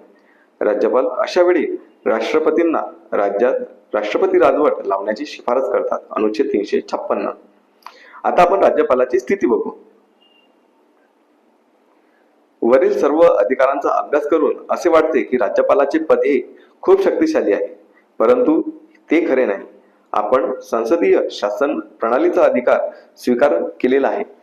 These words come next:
ज्यामध्ये मंत्रिपरिषद विधानमंडळात जबाबदार असते. त्यामुळे वास्तविक सर्व अधिकार मंत्रिमंडळास प्राप्त होतात, राज्यपालास नाही. राज्यपाल हे संविधानिक पद प्रमुख आहेत,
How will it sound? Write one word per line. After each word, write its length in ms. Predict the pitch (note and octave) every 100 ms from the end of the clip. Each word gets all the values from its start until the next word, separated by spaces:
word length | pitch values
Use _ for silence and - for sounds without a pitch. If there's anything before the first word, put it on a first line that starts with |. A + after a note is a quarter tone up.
| _ _ -
ज्यामध्ये 520 | G#2 B2 A#2+ A2+ C3+
मंत्रिपरिषद 720 | - G#2+ - E3 E3 E3 C3+ -
विधानमंडळात 560 | - B2 A#2 A2 B2 -
जबाबदार 340 | G2+ G#2 G#2+
असते. 260 | G2 - - - _ _ _ _ _ _ _ -
त्यामुळे 340 | D3+ F#3 E3 B2+
वास्तविक 460 | G2+ - - E3+
सर्व 240 | - - -
अधिकार 400 | F3 F3 B2+ -
मंत्रिमंडळास 760 | G#2 A2 C#3 A2+ G#2+ B2 - - - - _ _ _ _
प्राप्त 280 | A#2 - -
होतात, 340 | D#3+ B2 - - - _ _ -
राज्यपालास 600 | G2+ G#2+ D#3+ D#3 C3+ C#3 -
नाही. 160 | G2 - _ _ _
राज्यपाल 460 | G#2 G#2 C3+ D3 F3 D#3+ -
हे 80 | D3+
संविधानिक 580 | - F3 C3+ D3 F#3+ -
पद 180 | D#3 D#3 - - _
प्रमुख 260 | C3 C#3 C3
आहेत, 200 | G#2+